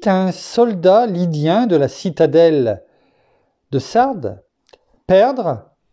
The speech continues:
sûrement, on, on imagine la scène, hein, il devait être là, il regardait sûrement, eh bien, le seul endroit,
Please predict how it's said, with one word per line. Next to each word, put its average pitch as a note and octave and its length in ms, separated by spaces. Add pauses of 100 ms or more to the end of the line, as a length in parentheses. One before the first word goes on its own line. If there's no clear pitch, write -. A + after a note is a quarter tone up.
(140)
sûrement, C3+ 600
on, D#3+ 180
on F#3 120
imagine G3+ 400
la E3 100
scène, B2+ 280
hein, A#3 120
il D#3+ 120
devait F3 240
être G3 260
là, D4 160
il G#3+ 60
regardait A3 420
sûrement, C#4 640 (400)
eh F#3+ 40
bien, A#3 140
le C4 120
seul C#4+ 320
endroit, C#4 800